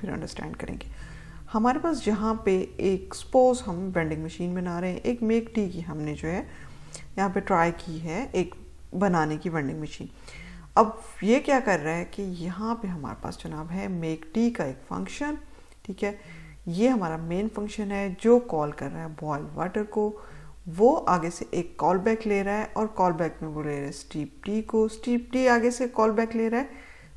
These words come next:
पोर T को, पोर T आगे से Enjoy T को या कॉल बैक के तौर पे ले रहे हैं। और इस तरह से हमारे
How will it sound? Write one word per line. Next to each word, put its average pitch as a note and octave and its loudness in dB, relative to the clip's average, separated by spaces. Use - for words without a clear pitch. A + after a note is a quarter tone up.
पोर B3 12
T B3 4
को, B3 6
पोर A#3+ 12
T A3 4
आगे D#3 0
से F#3+ -6
Enjoy E3+ -2
T C#3 -6
को D3+ -6
या D3+ -4
कॉल E3+ 2
बैक D#3+ -4
के F3 -4
तौर E3+ -2
पे F3 0
ले F3 2
रहे F#3+ -2
हैं। - -4
और G#3+ 4
इस B3 0
तरह G3+ 6
से G#3 0
हमारे F#3+ 0